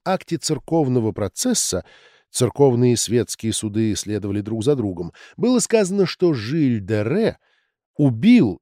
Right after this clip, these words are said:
или велел убить сто сорок детей, а то и более, девочек и мальчиков.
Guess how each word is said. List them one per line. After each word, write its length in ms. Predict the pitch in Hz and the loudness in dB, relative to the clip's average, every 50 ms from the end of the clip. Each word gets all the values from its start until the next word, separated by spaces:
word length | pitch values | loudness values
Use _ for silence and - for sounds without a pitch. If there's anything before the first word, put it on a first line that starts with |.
| _ | _
или 220 | - 135 131 131 127 | -2 0 2 2 2
велел 560 | 110 101 139 156 147 147 143 135 113 98 - | 2 4 4 4 4 6 4 4 4 2 -2
убить 480 | _ - 120 110 143 240 254 - - - _ _ _ _ _ _ _ _ _ _ | _ -8 -6 2 4 4 4 4 0 -12 _ _ _ _ _ _ _ _ _ _
сто 680 | - - - - - - _ - 202 226 247 254 240 _ _ | -10 -10 -10 -10 -12 -16 _ 4 4 4 4 2 -2 _ _
сорок 680 | - - - - - 165 165 160 160 160 160 139 120 | -14 -10 -10 -4 0 4 4 4 4 2 0 -4 -6
детей, 480 | 110 117 113 - - - 90 82 80 - _ _ _ _ _ _ _ _ | -10 -12 -12 -12 -10 -10 -10 -10 -12 -14 _ _ _ _ _ _ _ _
а 100 | _ 180 | _ -2
то 140 | - - 240 | 0 2 2
и 60 | 208 | 2
более, 360 | 139 98 98 95 95 95 95 90 - _ _ _ _ _ _ _ _ _ | 2 2 0 -2 -2 -4 -6 -8 -10 _ _ _ _ _ _ _ _ _
девочек 680 | 87 85 101 110 110 127 165 - - 247 - - _ _ _ _ _ _ _ _ | -12 -2 0 2 2 2 0 0 -2 -6 -6 -8 _ _ _ _ _ _ _ _
и 80 | 147 | -2
мальчиков. 720 | 143 107 90 73 71 - - - - - - - - - | 0 0 -2 -4 -8 -10 -12 -14 -14 -14 -20 -20 -20 -20